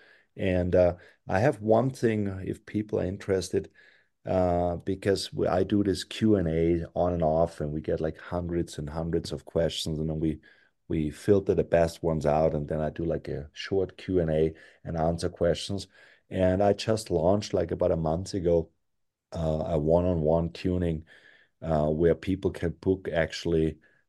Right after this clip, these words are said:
um, a certain time with me, and I talk about frequency or, or just how to integrate it into your life. And this is something what, what I would like to, to share with your listeners.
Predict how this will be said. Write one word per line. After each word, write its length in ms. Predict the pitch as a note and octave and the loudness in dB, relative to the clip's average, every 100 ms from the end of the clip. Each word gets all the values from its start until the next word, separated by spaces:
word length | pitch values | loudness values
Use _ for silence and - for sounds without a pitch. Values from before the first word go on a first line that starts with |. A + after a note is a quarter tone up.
| _ | _
um, 460 | E2 D2+ D2+ D2 D2+ E2+ | -4 -2 -2 -4 -6 -8
a 300 | D#2+ D2+ D2 | -6 -6 -8
certain 500 | - F#2+ F2+ - E2 | -4 -2 -2 -4 -8
time 480 | - E2 E2+ E2+ E2 | -4 0 0 -2 -4
with 360 | E2+ G2 - F2 | 0 0 0 -4
me, 320 | E2 D#2+ E2 _ _ _ - | -2 -4 -6 _ _ _ -6
and 800 | F2 D#2 D#2 D#2 D#2 - - - _ _ _ | -2 0 0 -2 -4 -8 -14 -20 _ _ _
I 160 | F#2+ F#2+ | -4 -4
talk 360 | - E2 E2+ | -2 -2 0
about 240 | F2 F2 D#2+ | 0 0 -2
frequency 760 | - E2+ F2 E2 - E2 E2 | -6 -6 -6 -8 -6 -4 -2
or, 360 | E2+ E2+ D#2 E2 - _ _ _ - | -2 -2 -2 -4 -12 _ _ _ -8
or 160 | G2+ | -8
just 280 | - - G#2 | -6 -10 -12
how 220 | - F2+ F#2+ | 0 4 4
to 80 | |
integrate 580 | D2+ E2 - C#2+ D2 C#2 | 2 0 -4 -2 0 2
it 140 | D2 C#2 | 0 -2
into 320 | C#2 - C#2+ | -6 -6 -2
your 40 | |
life. 420 | C2+ C2+ D2 - _ _ _ _ _ | -2 -2 -4 -8 _ _ _ _ _
And 300 | E2+ D#2 D#2 | -6 -4 -2
this 200 | E2 - | -4 -4
is 120 | E2+ | -4
something 500 | E2+ D#2 - E2 D2 - _ _ _ - | -2 -2 -2 -2 -4 -8 _ _ _ -10
what, 480 | - D#2+ E2 D2+ | -6 0 2 0
what 180 | D#2 D#2+ | 0 0
I 100 | D#2 | 0
would 160 | D#2 D2 | 0 0
like 320 | C#2+ C#2+ - | 0 -2 -8
to, 300 | D2+ D2 C#2+ C#2 | -8 -6 -8 -8
to 80 | D#2 | -10
share 300 | - D#2 D2 | -2 0 2
with 260 | D2 - | 0 -2
your 80 | D2 | -2
listeners. 560 | C#2 C#2 - C2+ C2 | -2 -4 -6 -6 -8